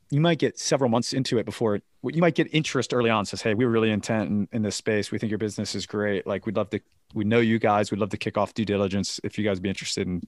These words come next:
getting acquired," type of thing. But you might not get a, a final, a, a firm offer that you're gonna accept for many, many months into this process. Um, and then after,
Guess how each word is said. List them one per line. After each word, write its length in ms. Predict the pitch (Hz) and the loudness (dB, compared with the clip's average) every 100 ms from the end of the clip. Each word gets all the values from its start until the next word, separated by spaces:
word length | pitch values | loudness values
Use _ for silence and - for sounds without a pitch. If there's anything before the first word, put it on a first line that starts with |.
| _ | _
getting 200 | - 90 | -6 -6
acquired," 640 | 85 - _ _ - - - | -6 -12 _ _ -6 -6 -6
type 140 | 90 | -8
of 80 | - | -6
thing. 280 | - 87 107 - - - | -8 -8 -10 -20 -20 -6
But 100 | 117 | -2
you 80 | 151 | 0
might 160 | 185 | 2
not 160 | 143 123 | 2 0
get 120 | 113 | -2
a, 20 | 107 - | -6 -8
a 80 | 101 | -10
final, 380 | - 104 110 107 | -4 -2 -2 -2
a, 140 | 98 - - | -6 -8 -12
a 60 | |
firm 320 | - - 117 101 | -10 -2 0 2
offer 440 | 104 - 98 101 | 0 0 -4 -2
that 140 | 104 87 | -4 0
you're 160 | 107 | -2
gonna 200 | 104 95 | -2 -4
accept 600 | 85 - - 104 - - - - - | -4 -6 -2 -2 -2 -12 -20 -16 -6
for 100 | 101 | 0
many, 220 | 120 131 | 2 2
many 160 | 110 | 2
months 380 | 98 101 98 - | 2 0 -2 -4
into 260 | - 107 107 | -6 -4 -4
this 160 | 95 | -4
process. 680 | - - 95 - 92 90 - - - _ - | -6 -2 -2 -2 -4 -4 -8 -12 -20 _ -6
Um, 380 | 107 104 98 92 - | -2 0 0 -2 -4
and 100 | 127 | 0
then 160 | 135 135 | 2 4
after, 540 | 139 135 143 123 113 | 2 2 2 2 0